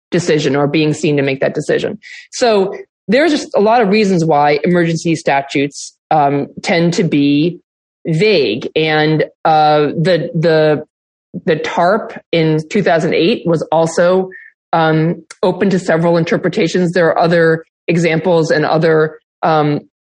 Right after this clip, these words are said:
literature on this as well. Um, so I guess that's the first lesson, that this is the part of the paper where I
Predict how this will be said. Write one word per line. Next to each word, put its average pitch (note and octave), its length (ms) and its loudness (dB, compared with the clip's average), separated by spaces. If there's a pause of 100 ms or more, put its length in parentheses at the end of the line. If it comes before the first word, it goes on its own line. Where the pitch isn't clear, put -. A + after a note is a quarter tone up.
literature E3+ 520 2
on D3+ 160 2
this C#3+ 240 0
as D3+ 140 -4
well. F3+ 420 0 (580)
Um, E3 520 0 (160)
so G#3+ 280 2
I A3 100 2
guess C4+ 220 0
that's A#3 300 0
the G#3+ 180 0
first F#3+ 320 0
lesson, G3 460 0
that D3+ 320 0
this G#3+ 300 0
is G3+ 180 0
the F#3+ 100 0
part F#3+ 240 0
of F3+ 40 0
the F3+ 120 -2
paper F3+ 360 0
where E3 400 2
I D#3+ 360 2